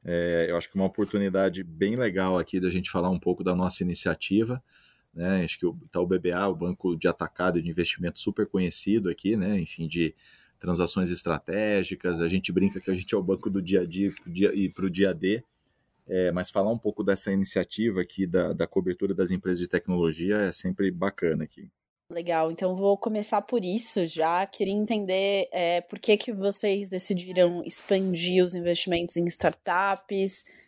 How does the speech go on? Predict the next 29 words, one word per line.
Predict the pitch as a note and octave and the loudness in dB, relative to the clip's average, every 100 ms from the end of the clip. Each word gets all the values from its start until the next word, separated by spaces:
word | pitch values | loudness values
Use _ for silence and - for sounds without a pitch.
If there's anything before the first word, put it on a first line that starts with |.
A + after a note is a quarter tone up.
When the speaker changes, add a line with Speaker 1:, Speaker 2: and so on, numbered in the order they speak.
| - | -8
Speaker 2:
com | - | -2
estruturação | G3 G3 F#3+ F#3+ F#3 F3 F#3+ F3 | 0 0 -2 0 0 0 0 0
de | F3 E3+ | -2 2
venture | E3+ E3+ - E3 | 2 2 0 -2
capital, | - G3+ G3 G3+ - G#3 G3 | -2 0 0 0 -4 -2 0
de | F3+ F3 | 0 -4
corporate | - F3 F3 E3+ D#3 | -2 -2 0 -2 -2
venture | E3 D#3 D#3+ D#3 | 0 0 0 -2
capital. | - F#3+ F#3+ F#3+ - G3+ - - - - _ _ | 0 2 2 0 -2 -2 -2 -12 -20 -20 _ _
Por | - | -4
que | G#3 A#3+ | -4 -2
essa | A3 A3 G#3 | -2 -2 -4
decisão | F#3+ F#3+ F#3+ E3+ F3 F#3+ G#3+ A3+ A#3 | 0 0 0 -2 0 0 2 0 -2
e | G#3+ | -4
como | - G#3+ A3 | 4 4 4
que | A3 | 2
tem | A3+ | -2
sido | A3 G#3 | 0 2
esse | G3 - | 2 0
processo | - F#3 - G3+ A3 - B3 | -2 -4 0 0 0 -2 -4
que | A#3+ A3+ | 0 0
já | A3 A3+ A3+ | 0 0 0
caminha | A3 B3 A3 A3 | -2 -2 0 2
pra | A3 A3 | 2 0
completar | G#3+ G#3+ G3+ G3+ | 0 0 0 0
um | A3 | 2
ano, | F3+ D#3+ | 2 0
é | D3 | -4
isso? | A#3+ - | 0 0